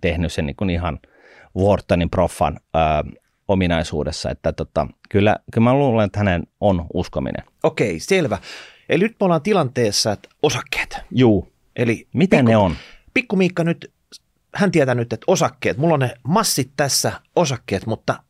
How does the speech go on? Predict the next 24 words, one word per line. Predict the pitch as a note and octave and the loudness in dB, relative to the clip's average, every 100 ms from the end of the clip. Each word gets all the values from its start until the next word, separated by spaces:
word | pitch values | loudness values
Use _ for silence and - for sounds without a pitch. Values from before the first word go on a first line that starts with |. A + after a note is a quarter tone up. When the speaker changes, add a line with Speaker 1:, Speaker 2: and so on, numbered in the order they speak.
| _ | _
Speaker 2:
miten? | E3 A3+ - - - - _ - | -6 -6 -6 -12 -12 -20 _ -10
Miten | A#3 A3 E3 | -4 0 0
niihin | E3 D3 | 0 0
osakkeisiin | D#3+ E3+ C#3 A#2+ G#2 G#2+ G2+ - _ _ - | 0 0 -2 -4 -2 -4 -6 -12 _ _ -6
pitää | G3+ C#3 A2+ | -2 0 0
mennä | C3 G2+ | 0 0
sisään? | - C3 - - - | 0 0 -2 -6 0
Speaker 1:
Tai | C#3 | 2
vielä, | F3 A#3 D3+ C#3 B2 - | 4 4 4 0 -2 -2
vielä | F#3+ F3+ D3+ | 0 4 4
ennen, | F#3+ C#3 | 4 4
mitä | D3+ A3 F#3+ | 2 0 0
ne | D3+ F#3 | 2 4
ovat? | A#3 D3 B1+ - - A3+ | 4 2 0 -6 -14 -2
Ja, | B2+ A#2+ - | 2 2 2
ja | B2 | 0
tota, | B2 A#2 A#2+ A2 - | 0 2 2 2 2
ehkä | C3+ - - - C3+ | -2 0 -4 -4 -4
todetaan | - F3 E3 D#3+ | 0 0 2 0
se, | C#3+ G3 | 2 2
että | F3 - A2+ | 2 2 0
osakkeet | F#3+ F#3+ - D3 - | 2 0 0 -2 -2
on | C3 | 0
käytännössä, | G3 G3 E3 C3+ B2+ - B2 | 2 2 2 2 2 2 0